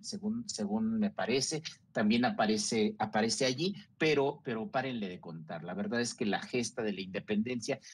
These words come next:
siempre fue vista como una gesta de hombres y como una gesta de grandes hombres, además de grandes hombres que tomaron las armas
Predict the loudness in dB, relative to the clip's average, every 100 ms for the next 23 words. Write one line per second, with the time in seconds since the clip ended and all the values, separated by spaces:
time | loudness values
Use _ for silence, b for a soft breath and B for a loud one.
0 | B -2 0 0 2 4 2 0 0 2
1 | 2 2 -2 0 0 4 2 2 0 -2
2 | -10 -8 2 4 6 4 2 -2 2 2
3 | 2 2 4 6 4 2 -2 -6 -6 -2
4 | 2 4 6 4 4 4 4 2 2 0
5 | 0 2 2 0 -2 B B -2 2 4
6 | 6 6 4 2 0 0 -2 -8 -8